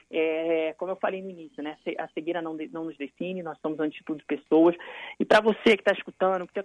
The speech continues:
tem um problema de visão, ou que tem alguém na família que perdeu a visão, tá perdendo a visão, não esqueça que existe vida após a cegueira.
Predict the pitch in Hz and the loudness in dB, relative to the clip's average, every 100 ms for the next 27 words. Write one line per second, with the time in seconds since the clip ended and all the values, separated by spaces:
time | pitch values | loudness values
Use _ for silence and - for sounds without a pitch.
0 | - - 185 180 165 165 147 143 - 165 | -8 -10 -8 -6 -4 -6 -8 -14 -6 -2
1 | 170 160 151 _ - 156 - - 196 202 | 0 -2 -6 _ -10 -10 -8 -4 -2 -2
2 | 170 160 180 175 - 151 156 180 175 165 | -2 -4 -8 -8 -10 -14 -12 -12 -6 -6
3 | 156 - 147 147 165 143 139 151 151 - | -6 -8 -10 -4 -4 -2 -4 -2 -4 -6
4 | 151 151 143 143 165 165 - - - _ | -6 -6 -6 -2 -2 -2 -10 -18 -18 _
5 | _ 185 214 208 - 180 - - 165 160 | _ -2 -2 -2 -6 -6 -6 -6 -6 -6
6 | - 170 143 151 143 - 139 135 160 135 | -12 -12 -8 -8 -8 -10 -12 -12 -12 -12
7 | 107 | -14